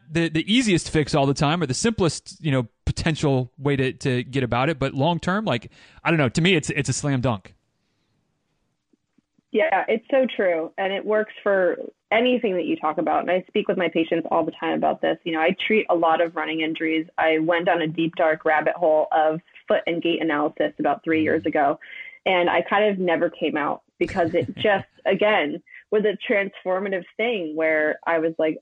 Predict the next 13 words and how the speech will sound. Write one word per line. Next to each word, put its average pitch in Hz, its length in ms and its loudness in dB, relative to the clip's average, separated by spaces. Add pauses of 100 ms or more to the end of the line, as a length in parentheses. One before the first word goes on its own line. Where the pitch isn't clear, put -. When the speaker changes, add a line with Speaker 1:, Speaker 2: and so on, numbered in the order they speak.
(100)
Speaker 2:
"Oh, 202 420 2 (480)
all 247 80 2
right, 185 240 2
so 233 80 2
I 226 60 2
need 262 100 2
to 311 80 0
find 302 180 -2
the 262 80 -2
root 214 220 -2
cause 190 320 -2
of 175 80 -4
everything." 165 560 -2